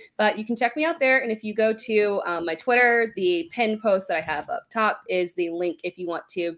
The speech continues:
donate for a chance to win. I think it's just a ten-minute call to do some draft prep with me. So, um, and all the proceeds go to Saint Jude's Children's Hospital. So that's a great cause as well. So if you wanna click that,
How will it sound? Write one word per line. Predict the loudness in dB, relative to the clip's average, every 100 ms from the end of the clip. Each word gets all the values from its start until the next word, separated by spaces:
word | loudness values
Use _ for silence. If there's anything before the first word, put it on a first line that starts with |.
| -6
donate | -2 -2 -2 -4
for | -8
a | -6
chance | -4 -4 -6 -6
to | -4
win. | -2 -2
I | -2
think | -4 -8
it's | -8
just | -12 -10
a |
ten-minute | -6 -2 -2 -2
call | 0 2 2 -2
to | -4 -4
do | -4
some | -8 -6
draft | -4 -4 -6
prep | -8 -6
with | -8 -8
me. | -10 -12 _ _ _
So, | -6 0 2
um, | 4 2 2
and | 0
all | -2
the |
proceeds | -4 -4 -4 -4
go | -4 -6
to | -6 -8
Saint | -8 -10
Jude's | -8 -10 -10
Children's | -12 -10 -8
Hospital. | 4 4 4 2 2 2
So | 0 2
that's | 0 0
a |
great | 0 0
cause | 2 2 0
as | 0
well. | 2 4 2
So | 2 2
if | 2 0
you |
wanna | -6
click | -4 -6 -2
that, | 0 -2